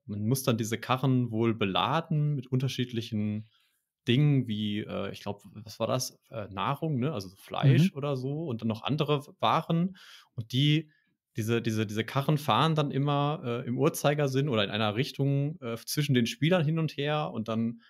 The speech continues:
Speaker 1: kann man diese, diese Waren tauschen oder ausgeben. Das hab ich jetzt nicht ganz verstanden, wie das funktionieren soll. Ähm, und bei bestimmten, äh, bei bestimmten Stationen dürfen bestimmte Sachen nicht getauscht oder gehandelt werden.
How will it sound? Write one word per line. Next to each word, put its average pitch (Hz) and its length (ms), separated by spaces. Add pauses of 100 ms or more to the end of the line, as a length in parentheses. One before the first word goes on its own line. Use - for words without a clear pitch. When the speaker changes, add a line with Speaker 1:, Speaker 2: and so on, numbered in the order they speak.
Speaker 1:
kann 127 140
man 127 160
diese, 113 420
diese 107 240
Waren 117 420
tauschen 165 720
oder 110 320
ausgeben. 151 560
Das 120 140
hab 123 100
ich - 80
jetzt - 160
nicht - 120
ganz 143 200
verstanden, 135 400
wie 131 80
das 139 160
funktionieren 143 580
soll. 147 360 (680)
Ähm, 123 600 (320)
und 123 160
bei 120 120
bestimmten, 135 840 (440)
äh, 117 340 (100)
bei 113 120
bestimmten 135 340
Stationen 139 560
dürfen 135 260
bestimmte 131 380
Sachen 113 300
nicht 185 220
getauscht 156 520
oder 135 160
gehandelt 156 560
werden. 151 500